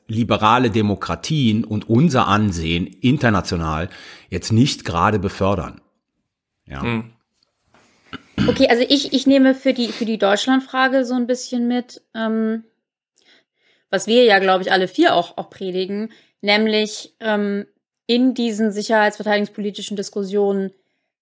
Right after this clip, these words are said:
Speaker 3: ja, ehrlicher zu sein, spezifischer zu sein, sicherheitsverteidigungspolitische Argumente vielleicht zu machen, eher als irgendwie irgendwelche anderen, der Bevölkerung wahrscheinlich auch mehr zuzutrauen. Das finde ich einen sehr guten Punkt, dass man nicht immer propagiert, diese Idee,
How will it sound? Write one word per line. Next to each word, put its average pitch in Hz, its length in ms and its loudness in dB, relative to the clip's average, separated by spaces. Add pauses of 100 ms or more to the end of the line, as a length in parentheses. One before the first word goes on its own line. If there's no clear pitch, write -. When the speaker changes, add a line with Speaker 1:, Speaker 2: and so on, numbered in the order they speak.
(320)
Speaker 3:
ja, 180 120 -2 (160)
ehrlicher 220 440 2
zu 262 140 -4
sein, 262 300 2
spezifischer 247 680 -6
zu 262 140 -8
sein, 262 520 0
sicherheitsverteidigungspolitische 220 1200 -2
Argumente 233 400 -4
vielleicht 240 300 -10
zu 240 80 -10
machen, 233 320 -8
eher 220 240 -4
als 208 320 -6
irgendwie 202 580 -8 (240)
irgendwelche 202 640 -6
anderen, 240 540 -2 (360)
der 240 80 6
Bevölkerung 262 600 4
wahrscheinlich 247 340 2
auch - 60 -8
mehr 214 180 4
zuzutrauen. 285 640 -6
Das 233 140 -2
finde 240 120 -4
ich 220 80 -8
einen 226 100 -2
sehr 214 120 2
guten 202 260 -6
Punkt, 269 520 -4
dass 220 100 -4
man 208 160 0
nicht 269 140 0
immer 233 160 2
propagiert, 214 580 -2
diese 208 180 -6
Idee, 202 480 2